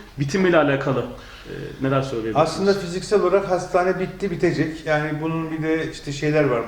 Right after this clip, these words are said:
Speaker 2: Bu, e, tıbbi cihazlar, ekipmanlar tabii onlar da böyle karmaşık, böyle
Speaker 1: Hı hı.
Speaker 2: işte sofistike meseleler. Onlarla ilgili satın alma işlemleri bir taraftan sürüyor.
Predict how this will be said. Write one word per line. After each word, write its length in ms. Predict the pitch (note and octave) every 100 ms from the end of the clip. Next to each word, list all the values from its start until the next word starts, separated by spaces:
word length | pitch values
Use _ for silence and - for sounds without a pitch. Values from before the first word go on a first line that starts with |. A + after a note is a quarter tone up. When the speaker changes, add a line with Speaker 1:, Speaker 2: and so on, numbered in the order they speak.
| B2
Speaker 2:
Bu, 300 | B2+ A2+ A#2+
e, 200 | A2+ A2
tıbbi 400 | - - C3+ A#2+
cihazlar, 420 | B2 B2 B2 C3+
ekipmanlar 720 | A#2 A#2+ - B2 B2 B2 A#2+ -
tabii 220 | A#2 A2+
onlar 340 | A2+ A#2 A2+
da 120 | A2+
böyle 120 | A2 A2 -
karmaşık, 440 | G#2+ A2+ A2 - - G#2+
böyle 120 | C3+
Speaker 1:
Hı 40 | G#2+
hı. 40 |
Speaker 2:
işte 200 | B2+ -
sofistike 640 | - G#2+ - - - - G#2
meseleler. 500 | G2+ - G2+ G#2 C#3 - - - - - -
Onlarla 420 | C3 D#3 E3 D#3+
ilgili 280 | D#3+ D3+ C#3+
satın 340 | C#3+ D3 C#3 D#3
alma 520 | D3 D3 C#3+ C3+ -
işlemleri 520 | - C3+ B2 B2 A2+
bir 60 | A2+
taraftan 400 | B2+ A#2+ - A2+
sürüyor. 440 | G2+ - C3+ C#3